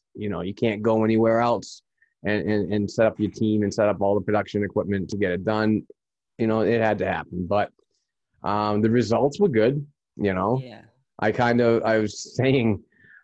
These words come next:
Speaker 1: uh, "Please go, have this game go into five or six overtime so I can get home and, and watch the, uh, the Bruins winning goal."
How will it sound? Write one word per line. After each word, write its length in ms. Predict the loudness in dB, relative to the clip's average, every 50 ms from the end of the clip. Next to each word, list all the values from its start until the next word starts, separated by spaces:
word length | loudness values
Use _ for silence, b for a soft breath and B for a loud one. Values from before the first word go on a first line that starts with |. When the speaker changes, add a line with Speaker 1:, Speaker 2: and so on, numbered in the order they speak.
| b b -4
Speaker 1:
uh, 420 | -2 0 0 0 0 0 0 -2
"Please 400 | -2 -2 0 2 4 4 4 2
go, 380 | 2 2 4 4 4 2 2 0 0
have 240 | 2 4 4 4 4
this 160 | 2 2 2
game 400 | 2 2 2 4 4 4 2 2
go 200 | 2 2 2 2
into 200 | 2 0 0 -2
five 380 | -2 0 0 2 2 0 0 0
or 100 | -2 -2
six 300 | -2 -2 -4 -4 -2 0
overtime 580 | 0 2 2 2 0 0 -2 -2 -2 -2 -2
so 140 | -2 0 0
I 60 | -2
can 180 | 0 0 0 0
get 120 | 0 0
home 240 | 0 0 0 0 2
and, 180 | 2 0 0 -2
and 240 | -2 -2 -2 0 2
watch 300 | 2 0 0 -4 -6 -4
the, 240 | -2 0 2 2 2
uh, 160 | 2 2 2
the 80 | 0 0
Bruins 340 | 0 0 0 0 0 0 0
winning 300 | -2 -2 -2 -2 -2 -2
goal." 240 | -2 -2 -2 -4